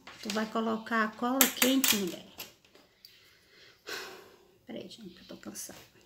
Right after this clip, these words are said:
Ó, tem essa partezinha aqui de dentro da argola, tu vai colocar, deixa eu ver se dá pra pegar, a cola quente aqui, ó, pra não ficar emendinha lá de fora,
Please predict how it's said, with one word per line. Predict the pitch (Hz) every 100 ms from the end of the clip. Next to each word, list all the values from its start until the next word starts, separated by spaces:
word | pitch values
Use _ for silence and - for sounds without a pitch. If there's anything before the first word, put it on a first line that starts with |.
| _ _ -
Ó, | 196 185 - - - -
tem | 262
essa | 254 254
partezinha | 240 226 - 226 226 - - - - - - 226 240 240 226
aqui | - 208
de | 202
dentro | 202 240 254 233 -
da | 202 202
argola, | 226 226 233 233 220
tu | 220
vai | 214 208
colocar, | 208 233 233 - 214 220 - -
deixa | 247 - -
eu | 226
ver | 180
se | -
dá | -
pra | - -
pegar, | - - -
a | 233
cola | - 240 240
quente | 233 240 233 -
aqui, | 254 - 226 233
ó, | - 190 -
pra | 247
não | 247
ficar | 226 - 247
emendinha | 247 247 233 233 240
lá | 240 240
de | 240 -
fora, | 220 220